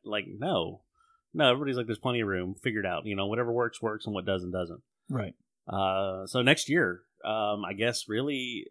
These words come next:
Speaker 1: I think we've kind of gotten a lot of the bugs shaken out. Here's where we suck.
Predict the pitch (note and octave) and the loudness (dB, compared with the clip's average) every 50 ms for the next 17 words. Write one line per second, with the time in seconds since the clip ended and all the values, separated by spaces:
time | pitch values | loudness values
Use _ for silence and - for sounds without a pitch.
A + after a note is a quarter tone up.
0 | - - A2 - - D#3 F#3 F3 - - - D3 D3 D#3+ E3 E3 D#3 D#3 D3+ D3+ | -4 -4 -4 -4 -4 -6 -6 -6 -2 2 4 4 4 4 2 0 -2 -4 -10 -18
1 | _ _ - - D3 C#3 F#2 B2 C#3+ C#3+ C#3 B2 G#2+ B2 B2 C3 C3+ C3+ A#2+ A#2 | _ _ 0 2 2 2 2 0 -2 -2 0 2 2 2 2 0 0 0 0 0
2 | A2+ B2 B2+ C3 A#2+ - C3+ C3 B2+ C#3 C#3 C#3 C3+ B2+ - _ _ _ _ - | 2 2 0 0 -2 -2 -2 -2 -2 -2 -4 -4 -4 -6 -10 _ _ _ _ 6
3 | - D#3+ E3+ D3+ D#3+ C#3+ B2 A2+ - - - G2 E2 E2 - - | 10 10 10 10 10 6 6 6 4 2 0 0 -2 -2 -6 -14